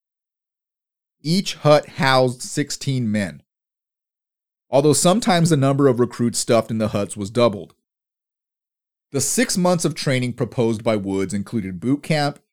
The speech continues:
and basic combat training. Once the six months were up, the new Marines would receive combat equipment and organize as a composite defense battalion,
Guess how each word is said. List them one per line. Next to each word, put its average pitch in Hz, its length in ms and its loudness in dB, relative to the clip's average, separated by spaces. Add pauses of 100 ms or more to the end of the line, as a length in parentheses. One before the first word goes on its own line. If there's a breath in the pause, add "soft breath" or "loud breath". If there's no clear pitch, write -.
(160)
and 117 160 -8
basic 139 380 0
combat 110 460 0
training. 107 480 -4 (1300)
Once 147 320 0
the 175 100 0
six 170 300 0
months 147 260 0
were 123 160 2
up, 117 300 2 (420)
the 127 60 -4
new 147 240 4
Marines 151 480 2
would 131 120 2
receive 120 440 -2
combat 139 400 2
equipment 135 580 -4 (180)
and 127 160 -6
organize 135 600 4
as 110 120 0
a 110 60 -2
composite 120 580 0
defense 113 380 -4
battalion, 85 560 -10